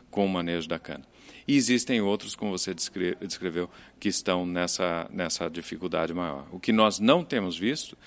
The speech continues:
são investimentos grandes, por exemplo, em área de expansão, como houve, talvez, há dez anos atrás. Aquele movimento não existe mais, ou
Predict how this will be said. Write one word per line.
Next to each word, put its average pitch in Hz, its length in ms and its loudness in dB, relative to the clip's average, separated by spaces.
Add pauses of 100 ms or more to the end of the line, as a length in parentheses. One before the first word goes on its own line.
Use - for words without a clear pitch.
(360)
são 113 240 2
investimentos 104 640 0
grandes, 104 580 0
por 98 160 -2
exemplo, 98 380 -2
em 110 80 0
área 90 200 0
de 85 80 -12
expansão, 92 540 -4 (420)
como 123 240 4
houve, 95 640 0
talvez, 85 420 -2
há 85 40 0
dez 85 320 0
anos 85 220 -2
atrás. 85 500 -6 (300)
Aquele 127 420 4
movimento 101 640 0
não 113 120 -2
existe 104 320 -6
mais, 76 340 -10 (560)
ou 90 380 2